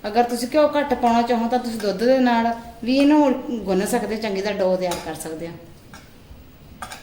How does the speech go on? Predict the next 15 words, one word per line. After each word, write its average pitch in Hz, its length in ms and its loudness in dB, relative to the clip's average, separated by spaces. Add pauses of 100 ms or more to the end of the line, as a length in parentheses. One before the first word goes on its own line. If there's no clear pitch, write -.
(2250)
ਲਓ 214 180 -2
ਜੀ, 214 120 -6
ਇੱਕ 220 140 -8
ਡੋ 196 200 -2
ਦੀ 196 80 -4
ਤਰ੍ਹਾਂ 196 280 -6
ਤਿਆਰ 190 240 -6
ਕਰ 180 240 -10
ਲਿਆ, 214 240 -8
ਦੇਖੋ 185 380 -10
ਕਿੰਨਾ 196 320 -6
ਵਧੀਆ 208 360 -4
ਬਣਿਆ। 202 260 -6 (560)
ਤੇ 196 160 -8
ਆਟਾ, 226 360 -6